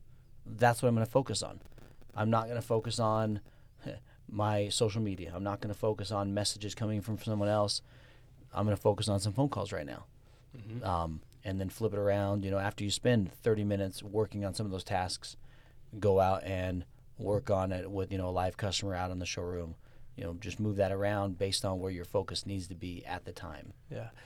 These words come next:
Speaker 2: I, the, the, yesterday I was in a training with, um, our combined office, and we were talking about how to improve our email, uh, communication, right? Uh,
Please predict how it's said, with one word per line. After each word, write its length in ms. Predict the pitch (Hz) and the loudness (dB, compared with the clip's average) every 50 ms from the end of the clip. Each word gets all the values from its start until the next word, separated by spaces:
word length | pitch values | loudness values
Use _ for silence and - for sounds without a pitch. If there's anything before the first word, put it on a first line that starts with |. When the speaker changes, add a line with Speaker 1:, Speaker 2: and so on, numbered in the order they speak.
| - - - | -18 -2 2
Speaker 2:
I, 380 | 135 143 143 160 165 - - 170 151 | 4 4 4 2 -2 -6 -10 -6 -4
the, 140 | 147 143 | -4 -4
the, 520 | 143 143 139 131 123 120 117 110 110 113 - - | -2 0 2 4 6 6 6 6 6 4 0 -4
yesterday 560 | - 147 131 147 170 - - 143 120 117 107 104 | 0 4 6 6 6 6 4 0 2 4 4 4
I 60 | 101 | 4
was 120 | 104 104 113 | 2 0 -2
in 80 | 110 | -2
a 120 | 101 95 90 | -4 -4 -6
training 520 | - - - 123 113 107 104 101 101 98 | -4 0 2 2 2 2 0 -4 -4 -2
with, 240 | 98 98 95 90 - - - | -2 -2 -2 -2 -4 -6 -6
um, 420 | 101 92 90 87 85 82 80 80 90 - - - - - | -6 -6 -6 -8 -10 -10 -12 -16 -20 -20 -20 -18 -10 -8
our 100 | 104 101 | -8 -8
combined 340 | - - 101 98 95 95 98 | -8 -6 -4 -2 -2 0 0
office, 460 | 98 101 - - 95 90 - - - | 0 -2 -2 -4 -6 -4 -4 -4 -4
and 380 | 101 95 90 85 85 87 87 - - - - - - - - | -4 -6 -8 -8 -10 -12 -16 -20 -20 -20 -20 -20 -20 -12 -6
we 80 | - 107 | -4 -4
were 60 | 98 | -2
talking 280 | - - 117 117 117 127 | 2 4 4 4 4 4
about 200 | 117 104 92 98 | 2 2 2 4
how 80 | 113 | 2
to 100 | 117 117 | 2 2
improve 520 | 110 107 101 - - - 127 127 123 113 - - - | 2 0 0 2 2 2 2 2 0 0 -4 -8 -6
our 220 | 107 98 104 - - - 147 | -4 -4 -4 -4 -6 -6 -2
email, 560 | 143 131 127 120 107 95 95 95 95 95 95 - - - - - - - - - - - - - - - - - - - - - | 0 0 2 2 0 0 0 -2 -4 -6 -10 -14 -18 -20 -20 -20 -20 -20 -20 -20 -20 -20 -20 -20 -20 -20 -20 -20 -20 -20 -16 -10
uh, 220 | - 98 92 87 92 - | -8 -6 -6 -6 -8 -8
communication, 520 | - 123 110 98 92 - 98 92 - - - - 107 | -8 -8 -8 -8 -8 -10 -10 -12 -12 -14 -16 -18 -14
right? 180 | 104 101 101 - - - - - - - - - | -12 -12 -12 -14 -16 -20 -20 -20 -20 -20 -14 -10
Uh, 280 | 107 95 92 90 92 | -8 -8 -6 -6 -8